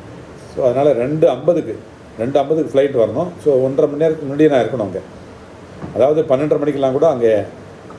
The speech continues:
ஏர்போர்ட்டில் இருக்கணும். அதுக்கு தகுந்த மாதிரி நம்மளுடைய ப்ரோக்ராம் அமையுது. So, அந்த நான் வந்து தங்குற அந்த விலாசத்தை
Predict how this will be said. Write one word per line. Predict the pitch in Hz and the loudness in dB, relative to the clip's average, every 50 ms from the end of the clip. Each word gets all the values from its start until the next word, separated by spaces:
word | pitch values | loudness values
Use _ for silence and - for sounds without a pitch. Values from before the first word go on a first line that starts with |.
| - - - 110 117 | -18 -12 -4 0 2
ஏர்போர்ட்டில் | 123 127 127 139 123 113 113 | 2 2 2 2 2 2 0
இருக்கணும். | 107 - 120 110 135 165 - - - - - - - - - - - - 120 | 0 0 -2 -4 -4 -4 -8 -12 -18 -20 -20 -20 -20 -20 -20 -12 -4 0 2
அதுக்கு | 147 165 160 170 | 2 2 2 2
தகுந்த | 151 135 147 143 | 0 0 2 2
மாதிரி | 139 160 - 170 135 113 101 - - - - - - - - - - - - - - | 2 2 4 2 0 0 -2 -6 -10 -14 -20 -20 -20 -20 -20 -20 -20 -20 -18 -10 -6
நம்மளுடைய | 127 120 123 117 117 113 107 104 98 95 - - - | -4 -4 0 2 4 4 4 4 2 -2 -6 -6 -2
ப்ரோக்ராம் | 110 127 135 143 143 135 120 113 - 98 | 0 2 2 4 2 2 0 -2 -6 -6
அமையுது. | 104 123 120 113 98 110 131 - - - - - - - - - - - - - - - - - | -4 -2 -2 0 0 0 0 -2 -4 -12 -18 -20 -20 -20 -20 -20 -20 -20 -20 -20 -20 -20 -18 -14
So, | - - - 110 113 110 113 - - - - - - - - - - - - - - - - | -10 -10 -8 -8 -8 -10 -10 -12 -14 -14 -16 -20 -20 -20 -20 -20 -20 -20 -20 -20 -12 -8 -6
அந்த | 123 127 127 127 120 117 113 113 110 - 123 | -2 0 2 2 2 0 -2 -4 -6 -6 -4
நான் | 127 127 123 123 135 | -4 -2 -2 -2 -2
வந்து | 143 160 165 170 - | 0 0 0 2 2
தங்குற | 143 131 143 156 170 165 165 156 143 - - - - - | 2 2 2 2 2 2 2 0 -2 -6 -12 -16 -14 -10
அந்த | 117 117 113 113 110 104 | -6 0 2 2 2 2
விலாசத்தை | 113 135 151 156 151 - 131 123 - 135 | 2 2 2 2 0 -2 -2 0 0 0